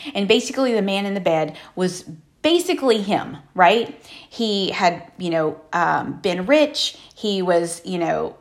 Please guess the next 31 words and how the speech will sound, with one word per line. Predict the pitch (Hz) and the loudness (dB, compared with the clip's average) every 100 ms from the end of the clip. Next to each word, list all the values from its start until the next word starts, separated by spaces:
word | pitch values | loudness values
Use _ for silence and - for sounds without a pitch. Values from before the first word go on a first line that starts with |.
| - | -20
he | - 208 196 | -12 -6 -2
knew | 185 202 247 226 | 0 0 0 4
that | 196 | 2
he | 185 202 202 | 2 -4 0
had, | 180 165 156 - - - 180 | 2 2 0 -6 -16 -10 -2
you | |
know, | 170 160 | 0 2
done | 196 185 | 2 4
a | |
lot | 175 156 | 4 2
of | 156 | 0
bad | 127 139 | -4 -2
things | - 294 277 262 254 - 180 | 2 4 4 0 -2 -6 -2
and, | 175 170 165 147 | 0 0 -2 -8
you | 175 | -6
know, | 156 - | -4 4
all | 196 226 | 4 4
of | 202 | 0
this | 190 | -4
stuff. | - 220 | -4 -2
Well, | 196 170 - - - - - | 2 2 0 -14 -20 -18 0
in | 262 | 4
the, | 277 240 - | 4 2 0
in | 226 | 0
the | 247 | 4
midst | 240 330 - | 4 4 4
of | 220 - | 0 0
praying | - 247 262 254 226 | 0 4 4 2 -2
for | 214 | -4
this | 196 202 196 | -2 -4 -4
man | 190 202 302 196 151 196 | -2 0 2 2 0 -4